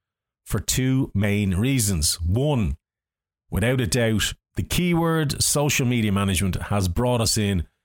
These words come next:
the most amount of leads and clients over the last eight years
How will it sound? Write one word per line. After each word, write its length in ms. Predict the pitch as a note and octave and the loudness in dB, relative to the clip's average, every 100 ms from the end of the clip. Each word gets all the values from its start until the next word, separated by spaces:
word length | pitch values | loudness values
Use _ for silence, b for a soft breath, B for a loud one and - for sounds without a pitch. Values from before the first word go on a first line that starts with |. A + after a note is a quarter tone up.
| - | -4
the 340 | F#2+ F#2+ F#2+ - | 0 2 0 0
most 680 | F#2+ F#2+ G2 A#2 C#3+ - | 0 0 2 2 2 0
amount 240 | A#2+ A2+ G#2 | 0 0 0
of 80 | F#2+ | 0
leads 400 | G#2 G2+ G2 - | 2 2 0 -2
and 220 | F#2+ F2 | -2 -2
clients 560 | A#2+ A2+ A2+ G2 - - | 0 0 0 0 -2 -2
over 260 | G#2 G2+ F#2+ | -2 0 -2
the 160 | F#2 F#2+ | 0 0
last 720 | G2 G#2+ G#2 G2+ - - - _ _ _ _ _ _ C3 | 0 0 0 0 -2 -2 -6 _ _ _ _ _ _ -4
eight 180 | C3+ | 0
years 480 | A2 G#2+ G2 F#2 - | 0 0 2 0 -2